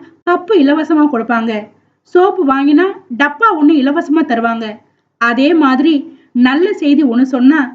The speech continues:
என்கிட்ட உனக்கான இன்னொரு கெட்ட செய்தியும் இலவசமா கிடைக்கும்.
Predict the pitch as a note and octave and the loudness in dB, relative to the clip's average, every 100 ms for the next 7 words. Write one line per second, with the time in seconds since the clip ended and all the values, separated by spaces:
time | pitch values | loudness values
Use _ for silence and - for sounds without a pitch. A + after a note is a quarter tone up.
0 | - _ _ D4 F4+ G4 - G#4 C4+ D#4 | -16 _ _ 0 0 0 -2 0 2 2
1 | - F4 D#4+ C#4 G4+ G4+ - C#4+ A4+ G4+ | 2 0 2 2 0 -4 -2 -2 -2 -2
2 | D4 D4+ F4 C4 E4 E4+ F#4 - B3 B3 | 0 2 0 0 -2 -2 -2 0 -2 -4
3 | B3+ | -6